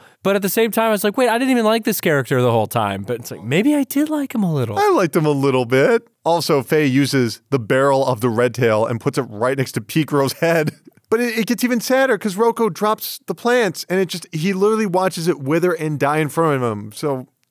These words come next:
Speaker 2: God.
Speaker 1: And he does some real sad bastard dying stuff at the end, too. Holy cow.
Speaker 2: Well, the first thing he does is he tries to take care of his sister, at least.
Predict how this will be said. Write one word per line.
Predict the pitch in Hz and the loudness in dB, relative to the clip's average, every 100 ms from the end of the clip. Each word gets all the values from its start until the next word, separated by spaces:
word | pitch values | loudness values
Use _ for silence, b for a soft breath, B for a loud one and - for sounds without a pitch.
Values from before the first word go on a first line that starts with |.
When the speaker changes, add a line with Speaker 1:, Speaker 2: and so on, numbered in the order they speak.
| - | -8
Speaker 2:
God. | 180 180 117 90 - | -4 -2 -2 -6 -14
Speaker 1:
And | - 143 | -4 -2
he | |
does | 247 226 | 0 -2
some | 143 110 | -2 0
real | 113 131 123 | 2 2 2
sad | 110 - 117 113 104 | 0 -2 -2 -2 -2
bastard | 110 104 - 104 | -2 -2 -4 -6
dying | 92 101 101 101 | -4 -4 -4 -8
stuff | - 101 | -8 -8
at | 98 92 | -10 -10
the | 101 | -10
end, | 92 95 | -10 -12
too. | - 101 90 | -10 -8 -8
Holy | 107 143 104 95 | -2 0 0 -6
cow. | - 104 90 85 - | -6 -4 -4 -6 -4
Speaker 2:
Well, | 175 | 0
the | - | 0
first | 190 170 | 0 -2
thing | 226 | 0
he | 202 | 0
does | 160 143 | 0 -2
is | 147 | -6
he | |
tries | 139 156 139 | -2 -2 0
to | 156 | -2
take | |
care | 135 | 0
of | 139 | -2
his | 113 | -2
sister, | 233 - 190 | -4 0 -2
at | |
least. | 131 156 - - | 0 -2 -4 -12